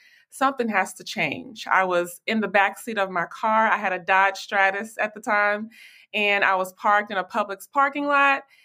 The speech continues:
and I was in the backseat crying. I was homeless. My daughter, she was living, I sent her back to live with my sister at the time because I did not want her to experience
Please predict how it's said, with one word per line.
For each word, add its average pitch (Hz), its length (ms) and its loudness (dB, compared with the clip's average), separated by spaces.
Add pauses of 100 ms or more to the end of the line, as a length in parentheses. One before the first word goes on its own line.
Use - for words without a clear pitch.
(200)
and 262 120 0
I 311 60 4
was 381 140 -2
in 359 40 -2
the 339 60 -2
backseat 269 480 -2
crying. 262 420 0
I 190 100 4
was 185 120 -2
homeless. 285 920 -4 (300)
My 202 280 2
daughter, 214 480 2
she 254 200 -6
was 214 260 -8
living, 202 420 -2
I - 120 2
sent 233 260 -6
her 226 100 0
back 202 300 -2
to 202 80 -10
live 202 160 -6
with 190 120 -10
my 170 120 0
sister 190 400 -8
at 175 100 -6
the 185 60 -10
time 170 320 -4
because 180 240 -8
I 165 100 2
did 175 220 -10
not 190 380 0 (560)
want 311 240 2
her 262 180 2
to 262 120 -4
experience 233 840 -2